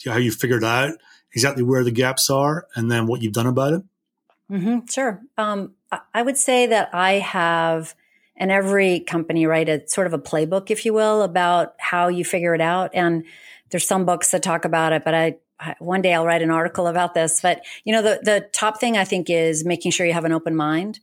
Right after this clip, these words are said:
Speaker 2: because whatever you heard in the interview process may or may not be true when you get in,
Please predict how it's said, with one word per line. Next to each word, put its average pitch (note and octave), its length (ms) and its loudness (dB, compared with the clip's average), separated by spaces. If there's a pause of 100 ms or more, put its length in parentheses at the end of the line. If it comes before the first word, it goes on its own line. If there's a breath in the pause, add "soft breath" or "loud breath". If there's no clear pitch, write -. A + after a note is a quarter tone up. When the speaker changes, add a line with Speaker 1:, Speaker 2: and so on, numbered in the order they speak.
(460)
Speaker 2:
because F3 400 -2
whatever F3 360 2
you F#3 120 2
heard F3+ 200 0
in F3 40 -4
the E3+ 120 0
interview E3+ 260 0
process G3 640 0
may F3 220 0
or F3 120 0
may E3 160 2
not D#3 320 -2
be E3 140 -8
true D3 680 -4
when E3+ 180 -4
you D3+ 80 -2
get D3 160 -6
in, A3 360 -4